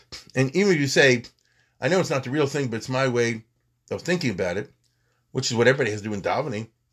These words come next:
the Rambam will immediately come and punch you, and the Onkelos will say, "No, no, no. You have to see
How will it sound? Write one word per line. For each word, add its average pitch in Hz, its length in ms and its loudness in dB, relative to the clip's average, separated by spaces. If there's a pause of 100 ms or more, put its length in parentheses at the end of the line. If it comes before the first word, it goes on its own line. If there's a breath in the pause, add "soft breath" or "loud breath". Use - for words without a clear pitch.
(520)
the 107 80 -6
Rambam 135 360 4
will 117 100 2
immediately 139 220 0
come 127 200 -2
and 101 80 -6
punch 120 300 -6
you, 131 180 0
and 104 140 -6
the 98 140 -8
Onkelos 110 220 -6
will 117 120 -4
say, 110 200 -8
"No, 131 140 0
no, 143 200 4
no. 90 180 -4 (420)
You 117 120 0
have 123 120 2
to 123 80 -6
see 135 480 0